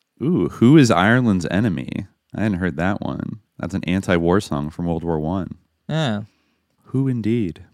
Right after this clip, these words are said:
Speaker 2: Uh, there's another
Speaker 1: Yeah.
Speaker 2: song I like that I think is set to the Foggy Dew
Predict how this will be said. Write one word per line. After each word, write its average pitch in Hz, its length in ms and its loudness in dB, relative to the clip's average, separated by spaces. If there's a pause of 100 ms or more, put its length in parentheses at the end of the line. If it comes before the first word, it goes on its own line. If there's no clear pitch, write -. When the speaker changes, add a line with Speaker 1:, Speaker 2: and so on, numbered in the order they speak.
(600)
Speaker 2:
Uh, 117 260 -4
there's 123 140 -4
another - 160 0
Speaker 1:
Yeah. 151 40 -2
Speaker 2:
song 170 200 -2
I 143 100 0
like 131 180 0
that 123 80 -2
I 120 80 -2
think 143 200 -6
is 117 140 -4
set - 300 -2
to - 80 -10
the 113 100 -10
Foggy 117 400 -4
Dew 110 400 -6